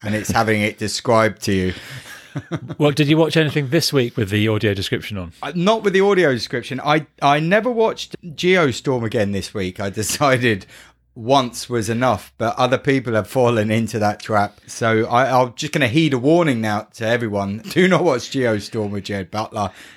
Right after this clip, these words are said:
Speaker 1: It's utter twaddle.
Speaker 2: Du-, Dutch boy.
Speaker 1: Yeah.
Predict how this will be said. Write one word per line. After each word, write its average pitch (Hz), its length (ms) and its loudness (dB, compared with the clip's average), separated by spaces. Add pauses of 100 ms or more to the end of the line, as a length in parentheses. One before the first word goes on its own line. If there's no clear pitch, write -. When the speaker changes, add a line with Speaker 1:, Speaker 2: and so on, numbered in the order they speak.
Speaker 1:
It's 127 320 0 (220)
utter 110 640 2
twaddle. 90 580 -4 (380)
Speaker 2:
Du-, 107 120 0 (280)
Dutch 110 240 0
boy. 98 180 0 (320)
Speaker 1:
Yeah. 104 400 -4